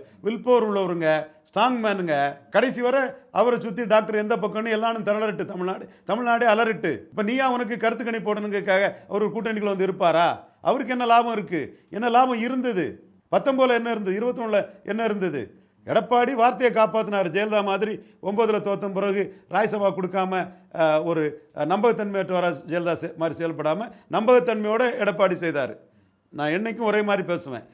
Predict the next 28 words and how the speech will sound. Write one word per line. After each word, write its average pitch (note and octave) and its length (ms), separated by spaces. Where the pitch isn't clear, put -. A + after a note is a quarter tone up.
ராஜ்யசபா G#3 380
கொடுத்தாரு. D#3+ 400
ராஜ்யசபா A#3+ 420
வச்சு A3+ 160
என்ன A3+ 160
பிரயோஜனம்? G3+ 520
இன்னைக்குள்ள, A3 420
அஹ், D#3 140
சிங்கிள் A#3 300
பார்ட்டி A3 260
மைனாரிட்டின்னு G3+ 640
ஆன G3 200
சூழ்நிலையில F3 540
லோக்சபா A#3 420
எம் A3 100
பி G#3+ 80
இல்லாம G#3+ 280
யார் G#3+ 240
மதிப்பா? G3+ 380
பிரேமலதாவே A#3+ 560
ராஜ்யசபா A#3+ 420
வேஸ்ட்னு A#3 380
கொடுக்குற A3 280
ராஜ்யசபா G#3+ 420
தள்ளிக்கிட்டு, G#3+ 460
அஹ், F3 200
ஸ்டாலினுக்கு G#3+ 540
ஆதரவாட்டும் G3 580